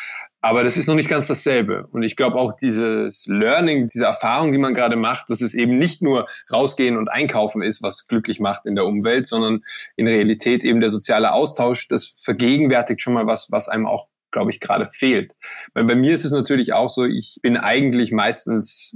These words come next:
zumindest zur jetzigen Jahreszeit, sehr viel unterwegs beruflich und das ist natürlich völlig weggefallen. Und für mich ist das auch eine große interne Umstellung,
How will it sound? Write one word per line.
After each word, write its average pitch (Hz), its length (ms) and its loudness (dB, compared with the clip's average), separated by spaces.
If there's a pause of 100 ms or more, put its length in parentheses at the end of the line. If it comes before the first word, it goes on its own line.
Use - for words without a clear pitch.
(160)
zumindest 107 300 0
zur 104 80 0
jetzigen 110 300 2
Jahreszeit, 110 420 2
sehr 110 100 0
viel 123 120 0
unterwegs 110 560 0
beruflich 127 580 0 (300)
und 120 120 0
das 131 100 2
ist 123 40 -2
natürlich 127 320 2
völlig 123 240 2
weggefallen. 117 520 -4 (100)
Und 92 100 -6
für 120 80 0
mich 127 80 2
ist 117 80 0
das 123 80 2
auch 123 140 2
eine 120 120 2
große 117 320 0
interne 143 440 2
Umstellung, 131 640 0